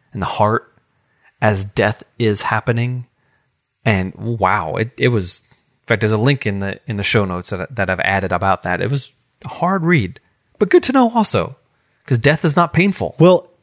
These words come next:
Speaker 1: I didn't know that.
Speaker 2: And it's in-, it is interesting to note that basically all living creatures rot.
Speaker 1: Yes. Except for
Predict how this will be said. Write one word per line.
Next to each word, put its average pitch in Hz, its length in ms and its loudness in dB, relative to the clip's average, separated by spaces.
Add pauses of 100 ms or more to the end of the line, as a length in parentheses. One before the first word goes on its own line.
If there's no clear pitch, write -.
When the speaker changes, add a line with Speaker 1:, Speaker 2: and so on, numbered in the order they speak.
(280)
Speaker 1:
I 104 100 0
didn't 175 160 2
know 87 160 -2
that. 143 180 0
Speaker 2:
And 160 300 6
it's 156 160 6
in-, 180 160 4
it - 300 -8
is 165 500 6
interesting 151 380 2
to 127 80 6
note 156 320 4 (100)
that 104 480 2 (460)
basically 156 480 4
all 123 360 4
living 110 320 2
creatures 98 760 0 (200)
rot. 117 500 2 (420)
Speaker 1:
Yes. 123 340 0 (800)
Except 143 360 2
for 123 560 2